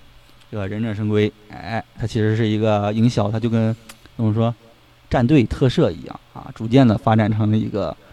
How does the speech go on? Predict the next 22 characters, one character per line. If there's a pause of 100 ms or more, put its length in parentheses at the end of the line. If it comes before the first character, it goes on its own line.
(640)
啊，
卖
玩
具
的， (100)
哎，
不
对，
应
该
说
是
一
开
始
是
以
卖
玩
具
起
家，